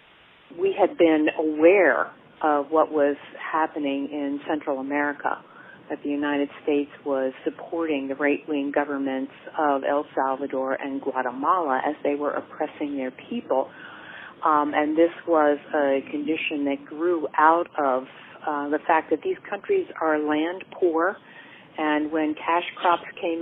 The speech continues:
in and there was a land grab, the rich took the land and, uh, turned the peasant class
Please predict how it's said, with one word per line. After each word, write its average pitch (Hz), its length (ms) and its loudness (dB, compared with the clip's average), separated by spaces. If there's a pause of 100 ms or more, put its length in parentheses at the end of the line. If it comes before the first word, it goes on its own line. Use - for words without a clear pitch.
in 165 120 -4
and 160 100 -4
there 160 180 -2
was 147 80 -6
a 143 120 0 (100)
land 180 320 -2
grab, 131 440 2 (680)
the 180 100 4
rich 208 320 6 (200)
took 185 200 0
the 165 120 -2 (100)
land 143 300 0 (240)
and, 147 520 2
uh, 143 380 2 (140)
turned 156 380 -2 (180)
the 160 60 -2
peasant 165 380 0 (100)
class 143 260 2